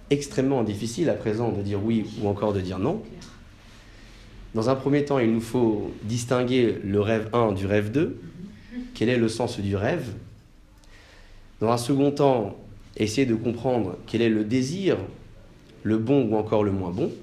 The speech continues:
À partir de où provient le désir ? Pourquoi le désir est bon ou pourquoi le désir est moins bon ? Et une fois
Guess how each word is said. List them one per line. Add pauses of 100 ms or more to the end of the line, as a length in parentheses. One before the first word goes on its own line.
(460)
À
partir
de
où (240)
provient
le
désir ? (400)
Pourquoi
le
désir
est
bon
ou
pourquoi
le
désir
est
moins
bon ? (1000)
Et
une
fois